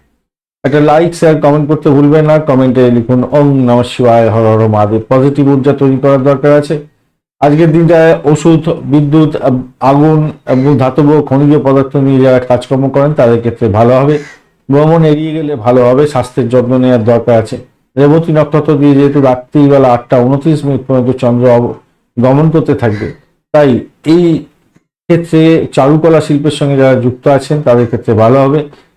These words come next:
যারা নতুন কোনো শিক্ষা গ্রহণ করতে যাচ্ছেন তাদের ক্ষেত্রে ভালো হবে। কামকতা আপনাদের ভালো, উম, বাড়বে। যারা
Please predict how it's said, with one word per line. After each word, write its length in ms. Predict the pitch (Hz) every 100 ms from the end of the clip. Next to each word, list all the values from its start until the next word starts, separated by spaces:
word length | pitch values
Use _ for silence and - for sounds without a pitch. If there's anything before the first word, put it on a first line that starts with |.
| -
যারা 360 | 139 143 139 127
নতুন 360 | 131 139 165 147
কোনো 180 | 156 147
শিক্ষা 320 | 156 143 147
গ্রহণ 240 | 127 135
করতে 260 | 131 131 147
যাচ্ছেন 300 | 131 131 135
তাদের 240 | 127 120
ক্ষেত্রে 280 | 120 123 139
ভালো 340 | 113 117 127
হবে। 200 | 123 127 - - - -
কামকতা 500 | 131 143 139 143 127
আপনাদের 440 | 110 117 120 113 98
ভালো, 300 | 127 135 135
উম, 160 | 117 104 107
বাড়বে। 500 | 117 127 131 143 147 - _
যারা 240 | 139 135